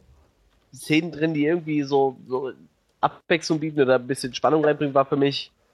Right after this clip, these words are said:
Girl on the Train. Aber den Film würde ich mir definitiv noch mal angucken, weil ich den,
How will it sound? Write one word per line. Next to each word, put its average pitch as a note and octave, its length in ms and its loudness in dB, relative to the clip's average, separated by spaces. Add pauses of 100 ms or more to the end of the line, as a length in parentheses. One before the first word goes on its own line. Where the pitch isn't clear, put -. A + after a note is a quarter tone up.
(440)
Girl C#3 160 6
on C3 120 2
the A2+ 80 -10
Train. G#2+ 280 -2 (640)
Aber F3 240 6
den C3+ 200 -2
Film F3+ 240 -2
würde F#3 140 -4
ich - 120 -12
mir D#3 100 -2
definitiv D#3+ 520 -8
noch F#3 160 -6
mal G2+ 180 0
angucken, C#3 280 -8
weil A#2 140 -2
ich A#2+ 100 -12
den, B2+ 160 -6